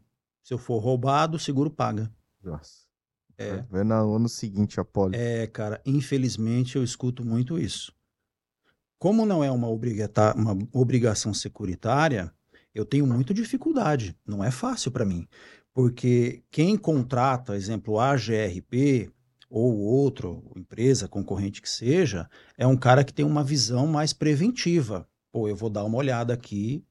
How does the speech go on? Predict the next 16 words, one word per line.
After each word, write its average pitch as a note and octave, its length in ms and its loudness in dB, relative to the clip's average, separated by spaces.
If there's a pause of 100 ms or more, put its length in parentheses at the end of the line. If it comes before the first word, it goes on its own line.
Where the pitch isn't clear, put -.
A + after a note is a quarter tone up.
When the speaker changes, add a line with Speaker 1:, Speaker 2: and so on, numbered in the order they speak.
(120)
Speaker 1:
antes A2+ 260 -2
que D3 100 -4
eu C#3+ 60 4
tome D3 260 2
um D#3+ 60 2
sinistro. E3+ 680 2
Ou B2 160 2
então G#2+ 280 0
eu C3 100 2
tô C3 120 0
com C3+ 140 -2
um C#3 40 0
custo B2+ 380 -4
muito C3 360 0
alto B2 380 0
aqui, A#2+ 440 -6